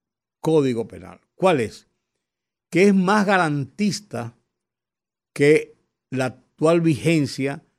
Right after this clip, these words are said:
de persecución del delito, que da más garantías a los delincuentes y a los ciudadanos, aunque,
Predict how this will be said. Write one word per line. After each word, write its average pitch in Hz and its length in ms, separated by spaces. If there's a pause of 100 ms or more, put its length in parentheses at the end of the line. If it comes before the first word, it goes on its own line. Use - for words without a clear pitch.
(160)
de 127 180
persecución 123 760
del 113 160
delito, 87 420 (720)
que 143 140
da 170 140
más 180 360
garantías 147 1000 (720)
a 123 120
los 131 140
delincuentes 135 720
y 131 60
a 127 40
los 120 160
ciudadanos, 113 680 (720)
aunque, 170 680